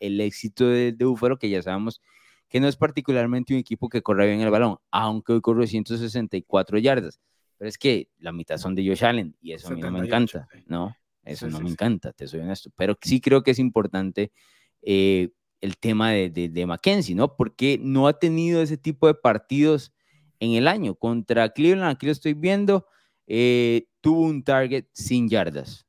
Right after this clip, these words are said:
Speaker 1: ¿no? Contra Minnesota, hace un par de semanas, tuvo cuatro targets, treinta y siete yardas. Luego doce yardas contra los Jets y ocho yardas contra Green Bay. Creo que hoy hubo una disposición,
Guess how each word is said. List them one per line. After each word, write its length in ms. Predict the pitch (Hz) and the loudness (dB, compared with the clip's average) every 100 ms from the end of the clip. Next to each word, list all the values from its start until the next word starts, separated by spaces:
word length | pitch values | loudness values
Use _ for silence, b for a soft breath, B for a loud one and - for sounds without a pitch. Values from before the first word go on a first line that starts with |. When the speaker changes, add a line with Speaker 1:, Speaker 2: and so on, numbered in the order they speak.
| _ | _
Speaker 1:
¿no? 300 | 85 98 98 _ _ _ _ _ | -4 -4 -6 _ _ _ _ _
Contra 260 | 127 123 127 | -2 0 0
Minnesota, 600 | 127 123 139 175 185 196 | 2 -2 0 0 0 -4
hace 120 | 151 | -4
un 80 | 127 | -4
par 160 | 135 | -4
de 60 | 147 | -4
semanas, 420 | 143 143 156 147 | -4 -2 -2 0
tuvo 240 | - 139 | 2 2
cuatro 320 | 131 127 139 131 | 4 2 2 0
targets, 460 | 151 180 180 - | 0 0 -4 -8
treinta 300 | - 127 113 | -6 -4 -4
y 100 | 104 | -6
siete 340 | 98 107 - 95 | -2 -2 0 0
yardas. 340 | 92 85 82 | 0 0 0
Luego 240 | 95 117 131 | 0 2 4
doce 280 | 127 135 139 | 4 2 0
yardas 300 | 131 131 - | 0 -2 -4
contra 460 | 127 113 104 95 | -4 0 0 0
los 180 | 90 85 | -2 -2
Jets 460 | 95 147 - - - _ _ _ | 0 0 -2 -14 -20 _ _ _
y 160 | 113 117 | -2 2
ocho 220 | 117 131 | 2 0
yardas 360 | 117 117 110 | 2 2 0
contra 300 | - 110 95 | -2 -6 -4
Green 220 | 90 90 90 | -4 -4 -4
Bay. 140 | 85 | -4
Creo 220 | - 135 | 0 -2
que 120 | 135 | 2
hoy 180 | 180 175 | 2 2
hubo 140 | 170 165 | 0 0
una 120 | 170 | 0
disposición, 720 | 156 - 120 101 101 123 | -2 -4 -6 -4 -2 -2